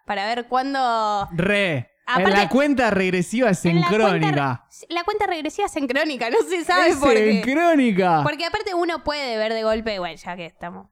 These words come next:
Speaker 1: vamos a decir todos los canales,
Speaker 2: Sí.
Speaker 1: pero uno termina viendo tal vez otros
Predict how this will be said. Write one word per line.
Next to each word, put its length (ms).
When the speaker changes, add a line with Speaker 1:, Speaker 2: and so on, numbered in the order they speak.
Speaker 1:
vamos 280
a 40
decir 280
todos 160
los 100
canales, 360
Speaker 2:
Sí. 180
Speaker 1:
pero 240
uno 220
termina 400
viendo 240
tal 140
vez 200
otros 320